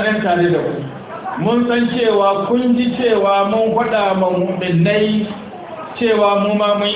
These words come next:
imani tare da su. Hankalinku ya tashi, za ku ga cewa mun rabu da ku kenan, to a'a muna nan tare da ku daram. Ɗabi'ar munafukai kenan, su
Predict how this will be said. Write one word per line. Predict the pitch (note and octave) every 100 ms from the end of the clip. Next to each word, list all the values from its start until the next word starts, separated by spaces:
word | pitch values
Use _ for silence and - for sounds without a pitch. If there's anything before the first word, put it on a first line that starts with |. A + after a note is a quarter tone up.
| G3+
imani | G#3 G#3 G#3 F#3+ F#3
tare | E3+ F#3+ F#3+
da | F3
su. | E3+ G#3 G3+ - - - - - - - - - -
Hankalinku | A3+ A#3 G3+ G#3+ A3 F3+
ya | F#3+ G3+ G#3
tashi, | G#3+ G#3+ F#3+ G3 G3 F#3+ - - - - - - - - -
za | D#3+ A#3
ku | A3 G#3
ga | G#3 G#3+
cewa | G3+ G3 F#3+
mun | A3 A3
rabu | G3 G#3 F#3
da |
ku | F#3 G3+ G#3+
kenan, | G3+ F3+ G#3+ G#3+ G#3+ G#3+ - - - -
to | G#3 G3+
a'a | G#3+ A3 G3+ F#3+
muna | F#3+ G#3+ F#3+
nan | F#3 G3 G3
tare | F3 F#3 F3+
da |
ku | F3 E3+ E3
daram. | F3 F3+ F3+ E3+ E3 E3 - - - - - - - - - - - - - G5 - - - - - - -
Ɗabi'ar | F3 A#3 A#3+ G#3 G3
munafukai | F#3+ F3 E3+ E3+ G3+ G3
kenan, | F#3+ F3 G3+ G3+ G#3 - - - - - - - - - - - - - - - - - - -
su | -